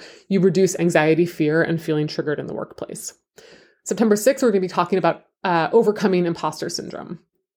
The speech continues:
We'll talk about it a lot, but I'm actually going to be teaching E F T, emotional freedom technique, on this call, uh, E F T to reduce imposter syndrome. So I think the imposter syndrome, we, we treat it like a mental concept.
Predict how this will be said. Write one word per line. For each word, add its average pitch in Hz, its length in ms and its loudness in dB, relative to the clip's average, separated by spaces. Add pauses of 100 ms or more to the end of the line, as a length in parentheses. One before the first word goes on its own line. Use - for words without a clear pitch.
(240)
We'll 247 160 4
talk 233 340 2
about 285 260 4
it 277 100 0
a 262 40 0
lot, 277 240 4
but 233 80 4
I'm 208 140 2
actually 185 260 0
going 175 260 2
to 170 120 -4
be 170 80 -4
teaching 175 440 -2
E 165 140 -2
F 165 220 -6
T, 220 400 -2 (280)
emotional 175 360 0
freedom 175 320 -2
technique, 220 400 0 (100)
on 170 200 2
this 160 180 0
call, 196 480 -2 (300)
uh, 180 200 4
E 214 100 6
F 208 120 2
T 196 180 -2
to 180 160 -4
reduce 160 340 -4
imposter 175 460 -10
syndrome. - 480 -12 (220)
So 175 280 2 (160)
I 226 140 4
think 277 180 4
the 233 60 6
imposter 185 360 -2
syndrome, 175 340 0
we, 180 100 -4
we 226 140 0
treat 226 280 0
it 226 120 2
like 170 180 2
a 165 80 2
mental 156 400 -2
concept. 214 640 -2